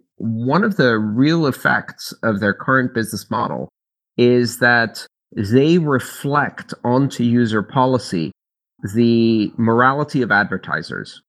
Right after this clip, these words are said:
the kind of bland, corporate, puritanical morality of the advertisers, because their revenue model is very much driven by content and advertising.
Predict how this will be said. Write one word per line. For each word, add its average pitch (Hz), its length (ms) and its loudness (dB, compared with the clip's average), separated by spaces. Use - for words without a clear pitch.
the 110 180 0
kind 135 320 0
of 117 260 -4
bland, 127 600 0
corporate, 113 720 0
puritanical 107 1200 0
morality 107 1040 0
of 104 440 2
the 131 160 4
advertisers, 107 680 -2
because 196 540 -2
their 120 520 0
revenue 135 420 2
model 107 440 -2
is 107 540 0
very 143 260 4
much 120 300 -2
driven 107 340 0
by 95 140 -2
content 104 500 -4
and 104 100 -4
advertising. 101 920 -4